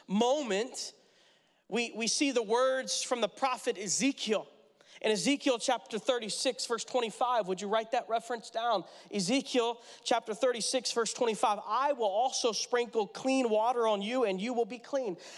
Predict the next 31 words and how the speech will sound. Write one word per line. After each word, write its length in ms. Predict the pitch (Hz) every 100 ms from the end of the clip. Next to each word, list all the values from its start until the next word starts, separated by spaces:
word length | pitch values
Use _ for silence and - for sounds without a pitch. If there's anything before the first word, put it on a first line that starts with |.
| -
I 220 | 214 247
will 200 | 277 226
cleanse 560 | 196 - 269 294 285 208
you 120 | 247
from 240 | - 233 220
all 460 | 226 269 285 277
your 200 | 226 254
impurities 600 | 214 196 - 269 240 226
and 180 | - 220
all 320 | 208 240 262
your 280 | 247 233 240
idols." 460 | 214 233 233 202 160 - -
Pause. 440 | - 269 285 233
What 100 | 269
a 60 | 226
beautiful 520 | 190 233 311 285 240
Old 320 | 190 247 285
Testament 500 | - 269 - 247 196
picture, 480 | - 196 - 262 220 - - - -
uh, 80 | 233
of 120 | 240
the 100 | 208
coming 420 | 220 - 302 320 277
Messiah 560 | 220 - 269 269 214
who 220 | 185 302
would 240 | 277 262 180
cleanse 500 | - 277 349 349 269
us 140 | 254
from 220 | - 247
all 380 | 254 311 320 294
unrighteousness. 1160 | 247 240 311 330 - 254 - 226 156 - -